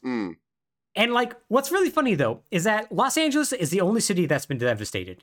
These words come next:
Speaker 2: and it's now called New Angeles.
Speaker 1: Ah.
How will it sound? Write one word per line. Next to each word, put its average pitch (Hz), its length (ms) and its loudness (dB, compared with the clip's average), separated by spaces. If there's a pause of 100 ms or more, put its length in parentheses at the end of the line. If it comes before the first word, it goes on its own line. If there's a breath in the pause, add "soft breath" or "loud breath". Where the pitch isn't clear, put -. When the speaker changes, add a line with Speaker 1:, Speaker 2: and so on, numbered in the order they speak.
(220)
Speaker 2:
and 143 100 -2
it's 147 120 0
now 208 120 4
called 165 380 0
New 147 300 2
Angeles. 104 640 -4 (320)
Speaker 1:
Ah. 101 300 4